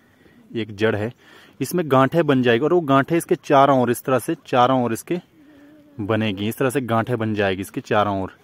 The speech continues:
लेकिन राइजोम में क्या होता है कि उसकी जो गंठिया होती है वो एक साइड को दाना सा बन के ऐसा लटक, उसको आप ऐसे तोड़ के अलग भी कर सकते हैं। अगर राइजोम हो आपकी जड़ में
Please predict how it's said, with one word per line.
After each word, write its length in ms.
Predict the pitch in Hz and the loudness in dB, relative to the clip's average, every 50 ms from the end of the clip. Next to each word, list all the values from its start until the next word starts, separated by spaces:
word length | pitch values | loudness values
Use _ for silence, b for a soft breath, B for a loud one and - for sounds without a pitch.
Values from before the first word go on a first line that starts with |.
| b b b b b b b b b b b 120 | b b b b b b b b b b b -4
लेकिन 280 | 131 135 170 175 165 | -2 -2 -2 -2 2
राइजोम 400 | 135 131 131 139 135 147 170 175 | 4 4 4 4 2 0 -2 -2
में 100 | 180 170 | -2 -4
क्या 160 | - - 165 | 0 4 4
होता 200 | 147 131 123 - | 6 6 4 2
है 40 | - - | -2 -2
कि 60 | - | -4
उसकी 220 | 185 175 - - 175 | -4 -4 -2 -4 -2
जो 120 | 156 165 | -2 -2
गंठिया 360 | 139 113 120 113 - - 160 | 0 0 -2 -2 0 2 2
होती 220 | 151 139 123 - 151 | 2 2 2 2 0
है 40 | |
वो 140 | 143 143 170 | 0 2 0
एक 200 | 208 165 156 - | 2 2 0 0
साइड 240 | - - 156 147 143 | 2 2 2 2 2
को 180 | - - 180 180 b b b b b b b b b b b b _ b b b b b b b b _ _ _ - | 0 -4 -6 -6 b b b b b b b b b b b b _ b b b b b b b b _ _ _ -8
दाना 320 | 101 107 117 117 127 147 | -2 0 2 2 2 0
सा 120 | 135 - 143 | 0 -2 -2
बन 200 | 127 120 117 120 | -2 -2 -2 -2
के 120 | 117 151 | 0 -2
ऐसा 160 | 139 120 139 | 0 0 0
लटक, 300 | 123 110 107 - 123 110 | -2 -2 -2 -2 -2 -4
उसको 220 | 123 123 - - 143 | -4 -6 -2 0 2
आप 180 | 127 127 127 | 2 2 2
ऐसे 180 | 151 143 - 185 | 0 -4 -6 -10
तोड़ 320 | - _ - 135 120 120 | -12 _ 0 0 0 2
के 100 | 117 160 | 0 -2
अलग 280 | 202 226 143 131 127 120 | -4 -2 -2 -2 -2 0
भी 120 | 110 110 | -2 -4
कर 140 | 104 - 104 | -2 -2 -4
सकते 320 | 98 - 107 - - - | -4 -6 -8 -10 -8 -10
हैं। 80 | 104 95 - B B B B B B B B B B | -10 -10 -12 B B B B B B B B B B
अगर 240 | 135 147 175 190 185 | 0 2 2 2 4
राइजोम 480 | 170 156 139 160 170 160 180 190 185 | 4 4 4 2 2 2 0 2 2
हो 120 | 180 156 139 | 4 4 6
आपकी 320 | 127 123 117 - - 123 | 4 4 2 0 -4 -4
जड़ 220 | 113 107 117 113 | 0 0 0 0
में 200 | 117 110 113 143 | 2 0 -2 -4